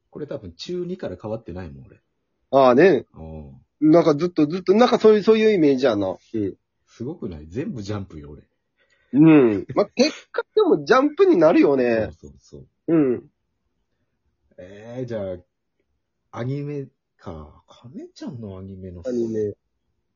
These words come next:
Speaker 1: うわ、
Speaker 2: あ、まあまあ、漫画でもいいよ。
Speaker 1: 漫画でもいい？
Speaker 2: うん。
Speaker 1: えー、一位が、
Speaker 2: うん。
Speaker 1: その、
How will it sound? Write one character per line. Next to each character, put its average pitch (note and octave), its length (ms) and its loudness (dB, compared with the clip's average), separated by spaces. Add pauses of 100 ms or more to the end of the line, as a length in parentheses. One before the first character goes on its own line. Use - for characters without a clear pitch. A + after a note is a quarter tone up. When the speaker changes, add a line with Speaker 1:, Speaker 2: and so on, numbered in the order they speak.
(120)
Speaker 1:
う D3+ 40 -16
わ、 - 80 -18
Speaker 2:
あ、 G#3+ 40 2
ま D4+ 120 6
あ - 20 4
ま D4 100 4
あ、 A3 160 2
漫 A3+ 40 0
画 C#4+ 100 2
で - 80 -2
も E3+ 140 2
い F3+ 60 4
い - 20 0
よ。 G#2+ 180 0
Speaker 1:
漫 G#2+ 220 -10
画 A2+ 100 -10
で G#2+ 100 -10
も E2 140 -16
い D#2 60 -18
い？ E2+ 220 -20 (200)
Speaker 2:
う C3 180 -2
ん。 - 120 -10 (1400)
Speaker 1:
え F#2 960 -16 (1400)
ー、 A#2+ 60 -14
一 D3+ 560 -12
位 F#2 40 -12
が、 F2+ 420 -12 (500)
Speaker 2:
う C3 220 0
ん。 - 60 -16 (1300)
Speaker 1:
そ - 120 -20
の、 C2 380 -20